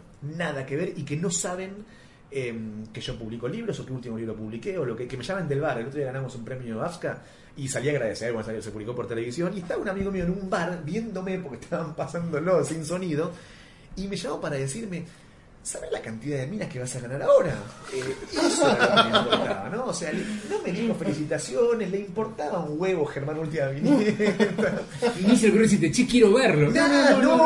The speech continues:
Speaker 2: no.
Speaker 1: no lo vio, no lo vio nunca, pero, pero lo importante <laughs> era esto otro. Em, bueno, eso, eso por un lado. Volvemos a lo que me produce placer,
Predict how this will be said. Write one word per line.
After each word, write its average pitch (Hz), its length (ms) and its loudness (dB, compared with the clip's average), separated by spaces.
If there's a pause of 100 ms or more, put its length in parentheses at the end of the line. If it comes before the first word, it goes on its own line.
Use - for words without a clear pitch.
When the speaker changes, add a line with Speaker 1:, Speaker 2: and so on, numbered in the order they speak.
Speaker 2:
no. - 40 -
Speaker 1:
no 226 120 4
lo 220 140 4
vio, 226 440 2
no 135 60 0
lo 156 100 4
vio 156 160 0
nunca, 147 540 -4
pero, 120 280 -4
pero 117 300 -6
lo 131 100 -4
importante - 680 -6
<laughs> - 60 -
era - 220 0
esto - 420 -2
otro. 135 500 2 (480)
Em, 139 300 -4 (580)
bueno, 151 220 -2 (360)
eso, 180 320 -2
eso 175 220 -2
por 135 120 -2
un 117 80 -4
lado. 101 180 0
Volvemos 135 400 0
a 131 60 0
lo 123 60 0
que 127 120 -2
me 127 60 -2
produce 147 200 -4
placer, 147 400 -2